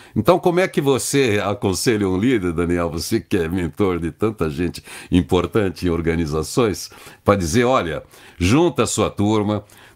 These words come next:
trata dessas questões importantes, mesmo sem ser um psicólogo, mas com todo o conhecimento que você tem,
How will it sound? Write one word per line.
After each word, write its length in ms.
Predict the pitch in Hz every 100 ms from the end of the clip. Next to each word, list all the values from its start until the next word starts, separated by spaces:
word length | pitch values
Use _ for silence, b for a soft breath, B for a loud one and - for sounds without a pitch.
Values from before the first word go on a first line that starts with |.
| B
trata 560 | - 170 175 160 - 110
dessas 420 | 95 120 - 104 -
questões 680 | 101 95 - 117 110 92
importantes, 640 | 101 98 95 78 113 117 101
mesmo 260 | 120 151
sem 220 | - 120
ser 220 | 95 - 107
um 120 | 90
psicólogo, 640 | - 87 - 107 120 87
mas 140 | 85
com 100 | -
todo 220 | 82 98 87
o 40 |
conhecimento 460 | 90 82 - 85 -
que 80 |
você 140 | - 78
tem, 260 | - 120